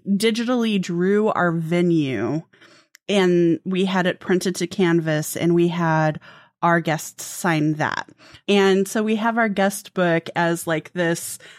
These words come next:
canvas. We had a really small wedding that our guests signed, and it's just, it's pretty, and it's, you know, it's purple and pink and blue, which, um, people who know me are kinda like the Aline colors. So <laughs> it's great.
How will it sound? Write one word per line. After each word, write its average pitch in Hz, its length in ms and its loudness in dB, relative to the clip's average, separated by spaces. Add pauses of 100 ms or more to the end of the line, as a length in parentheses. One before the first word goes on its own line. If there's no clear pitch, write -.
(100)
canvas. 165 720 0
We 175 80 0
had 165 80 0
a 170 40 0
really 156 220 -2
small 151 320 -4
wedding 147 400 -2 (280)
that 294 100 0
our 320 80 2
guests 359 320 -2
signed, 156 560 0
and 160 340 0
it's 254 180 -4
just, - 220 -4
it's - 160 -6
pretty, 175 400 0
and 170 160 4
it's, - 240 -6
you 202 80 2
know, 180 120 2
it's - 180 -6 (380)
purple 196 320 0
and 180 100 4
pink 175 240 2
and 165 120 2
blue, 156 300 2
which, - 420 -2
um, 160 260 2
people 160 200 -2
who 160 140 2
know 151 160 0
me 151 140 0
are 151 120 0
kinda 160 240 -2
like 147 360 -4 (680)
the 175 220 0
Aline 160 300 2
colors. 151 560 -4
So 175 400 4
<laughs> - 40 -10
it's 147 280 4
great. - 480 0